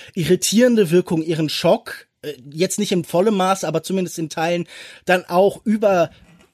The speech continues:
die Pornografisierung der Gesellschaft, über eine sehr viel größeren, umfassenderen Liberalismus hinweg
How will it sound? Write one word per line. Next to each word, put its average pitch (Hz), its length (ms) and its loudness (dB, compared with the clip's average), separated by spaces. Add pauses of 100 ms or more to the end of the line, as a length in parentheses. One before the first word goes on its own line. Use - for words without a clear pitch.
die 165 160 -6
Pornografisierung 175 1040 0
der 151 120 0
Gesellschaft, 160 640 -2
über 160 560 0
eine 165 160 -2
sehr 180 260 2
viel 180 160 0
größeren, 160 520 0
umfassenderen 170 640 0
Liberalismus 160 640 0
hinweg 151 400 0